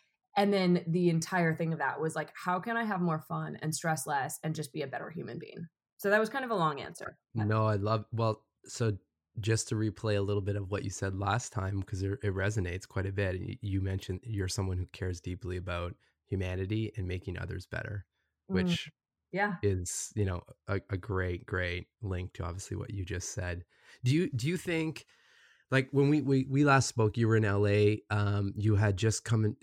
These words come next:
Speaker 2: uh, come back from spending, I believe, a summer in Paris, but then you were moving to Paris with the intention of traveling from there. And, and you obviously spent quite a bit of time in Bali, uh, Bali, s-,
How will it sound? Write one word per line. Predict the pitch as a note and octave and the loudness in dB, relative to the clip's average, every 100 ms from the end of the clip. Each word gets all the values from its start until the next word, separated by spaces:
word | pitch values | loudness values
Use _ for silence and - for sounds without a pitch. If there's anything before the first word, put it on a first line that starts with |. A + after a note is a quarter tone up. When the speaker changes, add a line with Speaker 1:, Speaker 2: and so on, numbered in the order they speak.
| - | -8
Speaker 2:
uh, | G2+ | -2
come | A#2+ G#2 | 2 4
back | G2+ G2 - | 4 4 0
from | G2 | -4
spending, | - G2 G2 F#2+ | 0 0 2 0
I | F#2+ | 0
believe, | F#2+ F#2+ | 0 0
a | F#2 | 0
summer | - G2 G2 G2 | -2 0 2 2
in | F#2 | 0
Paris, | - F#2+ F#2+ | 0 2 2
but | - F2+ | 0 0
then | G2 | 2
you | F#2+ | 4
were | G2 | 4
moving | G2 G2+ A2 A2 G2+ | 6 6 8 6 2
to | - | -2
Paris | F#2 F2+ F#2 F#2 - | -2 -2 -2 -4 -6
with | F#2 _ - | -8 _ -4
the | F#2+ | -2
intention | F#2+ G2 F#2 - | 0 -2 -2 -2
of | F2 | -4
traveling | - F2 E2+ F2+ F2 | -2 -2 0 -2 -4
from | - F2+ | -4 -4
there. | F2+ F2+ F2+ | -2 -2 -2
And, | F2 F2 | -4 -6
and | F#2+ F2+ F2 | -6 -4 -2
you | |
obviously | F2 F2+ - | -2 -4 -6
spent | - - - | -8 -8 -6
quite | - F2+ | -2 -2
a | |
bit | F2 | -2
of | E2+ | -4
time | - F2 F2 F2+ B2 | -6 -4 -2 -4 -4
in | F#2 F2 F2+ | -4 -4 -6
Bali, | E2 E2+ F2 F#2+ A2 - | -4 -2 -2 -4 -6 -4
uh, | F2+ F#2 | -4 -4
Bali, | F2+ F2+ F2+ | -2 0 0
s-, | - - | -2 -6